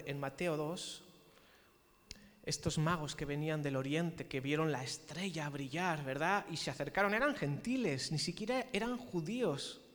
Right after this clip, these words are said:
Pero Dios lo anunció por los ángeles, las primeras personas en su lista de invitados fueron los pastores, pero también Dios quiso invitar, y aquí nos da una clave esto de, de, de cuál es el corazón de Dios.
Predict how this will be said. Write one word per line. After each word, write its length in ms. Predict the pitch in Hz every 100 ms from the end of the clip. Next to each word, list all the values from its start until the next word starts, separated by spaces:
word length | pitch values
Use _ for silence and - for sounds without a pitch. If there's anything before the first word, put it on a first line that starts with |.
| - - - - -
Pero 200 | 170 160
Dios 460 | 160 269 285 302 208
lo 80 |
anunció 480 | 202 180 170 175 202
por 140 | 202 196
los 180 | 190
ángeles, 640 | 277 294 - 139 185 - -
las 160 | 156
primeras 360 | - 165 202 220
personas 840 | - 175 - 233 240 156 147 - - - - - - -
en 180 | - 160
su 140 | 156 165
lista 280 | 190 -
de 60 | 196
invitados 460 | 180 170 214 208 -
fueron 500 | - 190 185 190 185 -
los 180 | 160 160
pastores, 640 | - 135 - 277 170 160
pero 220 | - 170
también 640 | 170 160 190 294 262 254 214
Dios 440 | 285 269 262 269
quiso 380 | - 302 - 254
invitar, 760 | 208 170 170 240 214 226 - - - - - - - -
y 100 | 175
aquí 180 | 180 165
nos 160 | 269
da 120 | 240
una 260 | 254 240 196
clave 400 | 214 240 254 233
esto 200 | 233 247
de, 180 | 226 208
de, 260 | 170 175
de 200 | - 165
cuál 240 | 165 208 233
es 120 | 220
el 100 | 196
corazón 400 | 180 156 - 175
de 80 | 160
Dios. 460 | 147 127 - -